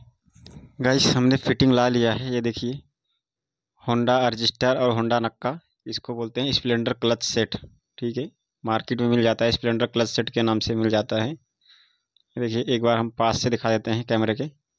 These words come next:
ये देखिए, छोटा वाला Honda क्लच नक्का बोलते हैं इसको, और बड़ा वाला Honda रजिस्टर है ये।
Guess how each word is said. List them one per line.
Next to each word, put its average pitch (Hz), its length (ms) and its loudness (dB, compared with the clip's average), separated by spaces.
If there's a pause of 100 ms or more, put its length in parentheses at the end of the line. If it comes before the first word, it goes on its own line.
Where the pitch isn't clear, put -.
(520)
ये 117 140 0
देखिए, 117 360 -4 (680)
छोटा 120 340 0
वाला 123 300 2
Honda 113 380 -2
क्लच 120 280 0
नक्का 113 280 0
बोलते 113 300 0
हैं 117 80 2
इसको, 135 280 -4 (640)
और 117 120 2
बड़ा 123 220 4
वाला 123 280 4
Honda 117 300 0
रजिस्टर 110 380 -6
है 104 140 -8
ये। 107 100 -12